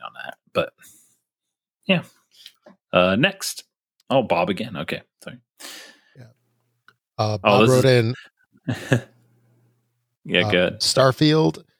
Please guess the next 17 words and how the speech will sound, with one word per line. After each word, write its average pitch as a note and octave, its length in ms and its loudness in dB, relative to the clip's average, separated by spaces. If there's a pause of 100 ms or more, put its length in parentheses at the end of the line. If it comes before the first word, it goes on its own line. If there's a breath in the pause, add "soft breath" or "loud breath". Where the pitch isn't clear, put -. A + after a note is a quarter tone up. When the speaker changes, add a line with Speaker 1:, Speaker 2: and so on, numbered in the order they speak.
(240)
Speaker 2:
has G#2+ 120 -2
been G#2+ 280 0 (100)
in G#2+ 140 -6
the G2+ 100 -4
works G2 680 -8 (140)
for G#2 160 0
years. F#2+ 640 -4
I'm A#2 140 4
surprised A2+ 720 2
there G2+ 140 -2
wasn't G#2+ 440 0
more F#2+ 220 -6
as F#2 120 -6
well. C#3 360 4 (540)
Forza G#2 280 2
looked F#2+ 260 0
good. B2 440 4